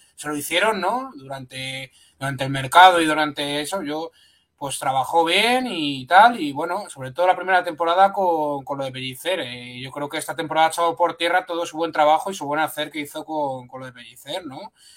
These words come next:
Eh, yo creo que el responsable es él por varios motivos. Eh, primero, confeccionando una plantilla, eh, con tantos, con tantas carencias como tiene esta, ¿eh?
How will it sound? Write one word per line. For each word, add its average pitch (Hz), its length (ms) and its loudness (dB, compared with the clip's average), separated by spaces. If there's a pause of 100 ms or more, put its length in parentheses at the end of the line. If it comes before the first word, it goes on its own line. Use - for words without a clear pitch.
(420)
Eh, 147 520 -2
yo 143 80 -6
creo 170 140 0
que 190 40 6
el 190 80 4
responsable 196 480 4
es 190 120 0
él 214 200 2
por 208 160 2
varios 190 220 2
motivos. 170 720 -2
Eh, 139 720 -4
primero, 185 480 2
confeccionando 185 560 -4
una 190 120 4
plantilla, 180 720 2
eh, 147 440 -6
con 143 180 -12
tantos, 165 960 0
con 131 160 -18
tantas 151 240 -4
carencias 175 340 -2
como 156 220 -6
tiene 170 240 -2
esta, 220 480 0 (440)
¿eh? 185 360 -4